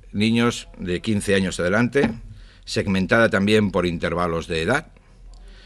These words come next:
y se preguntará también a los usuarios de los servicios municipales de deportes, clubes deportivos, profesorado de educación física de infantil y de primaria. Los estudios e informes de apoyo,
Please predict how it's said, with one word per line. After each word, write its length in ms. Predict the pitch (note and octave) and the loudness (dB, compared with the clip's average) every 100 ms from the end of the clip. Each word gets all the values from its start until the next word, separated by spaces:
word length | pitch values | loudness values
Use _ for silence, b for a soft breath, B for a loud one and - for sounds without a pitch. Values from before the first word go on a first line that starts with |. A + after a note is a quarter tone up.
| b b b - | b b b -12
y 120 | - G#2+ | -6 0
se 120 | G#2 | 0
preguntará 400 | F#2 G#2 G#2+ A2 | 2 2 2 2
también 260 | A2+ A#2+ | 4 4
a 40 | A2+ | 2
los 140 | G2+ | 0
usuarios 480 | G#2 G2+ G#2 A#2 G#2 | -4 0 2 4 4
de 100 | G#2 | 2
los 140 | G2 | 2
servicios 680 | - F2 G2 G2+ G#2+ G2+ F#2 | 0 -2 -2 -2 0 0 0
municipales 640 | G2 F2+ F2+ F2 A2 A2+ | 0 -2 -4 -2 0 2
de 100 | F#2 | 2
deportes, 500 | F#2 - B2+ B2+ C3 | 0 2 2 2 -4
clubes 280 | - G2+ F#2+ | -4 -4 -2
deportivos, 680 | F2+ E2+ F2+ A#2 B2+ F#2+ - | -2 -4 -4 -2 0 0 -2
profesorado 540 | F#2 E2 D2 F#2 F#2+ | -6 -8 -6 -4 -2
de 60 | F#2 | -2
educación 420 | F2+ E2+ F#2 F2+ | -4 -6 -6 -6
física 440 | E2+ F2+ F#2+ F2+ | -6 -8 -6 -6
de 140 | F2 E2+ | -4 -6
infantil 720 | E2 E2+ E2 - G2 F#2+ F2+ B B B B | -6 -8 -10 -6 -4 -4 -8 B B B B
y 140 | - G2+ | -4 0
de 140 | F#2 | 0
primaria. 540 | F2+ F2+ F#2+ D#2+ D2 - - - - - - - - B B B B B B B B B | 0 0 2 0 -4 -10 -16 -20 -20 -20 -20 -20 -20 B B B B B B B B B
Los 280 | - G#2+ - | -2 0 0
estudios 400 | G#2+ C3 C3+ - | -2 2 2 4
e 40 | C3 | 2
informes 440 | A2+ B2+ B2 A2+ | 2 4 4 4
de 80 | A2+ | 4
apoyo, 420 | B2+ C3+ C#3 | 4 4 4